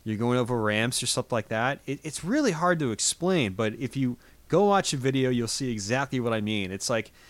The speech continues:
your, your car is trying to snap to, like, the flattest surface nearby every time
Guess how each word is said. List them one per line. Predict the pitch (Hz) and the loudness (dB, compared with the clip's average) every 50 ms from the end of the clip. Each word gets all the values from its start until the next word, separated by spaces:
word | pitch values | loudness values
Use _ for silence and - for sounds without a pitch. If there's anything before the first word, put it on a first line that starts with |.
| - - - - - - | -20 -20 -20 -20 -6 -2
your, | 123 135 - - - | -2 -2 -2 -4 -8
your | 185 156 151 156 131 | 0 2 2 2 2
car | - - - - - 160 180 175 156 | 0 -6 -12 -6 -2 2 2 4 4
is | 139 - | 2 2
trying | - - 147 139 127 | 0 0 0 0 0
to | 117 | 0
snap | - - - - - 131 127 127 135 - - | 0 0 0 0 0 2 2 2 2 0 -2
to, | - 131 | -6 -6
like, | 113 110 110 107 107 101 - - - - - - - - - - - - - | -4 -2 -2 -2 -2 -4 -6 -14 -20 -20 -20 -20 -20 -20 -20 -20 -20 -20 -18
the | - 131 117 | -12 -10 -8
flattest | - - - 139 131 135 127 127 123 - - | -8 -6 0 4 4 4 4 4 2 2 2
surface | - - 139 131 127 - 127 113 - - | 4 4 4 4 4 2 0 0 0 2
nearby | 117 120 120 110 104 110 113 123 117 107 98 92 92 - - - | 2 2 2 4 4 4 4 6 4 4 2 0 -4 -8 -12 -6
every | - 127 131 135 127 | -2 0 2 2 2
time | - 131 120 123 123 123 113 101 95 95 | 2 0 0 0 2 2 2 0 -2 -6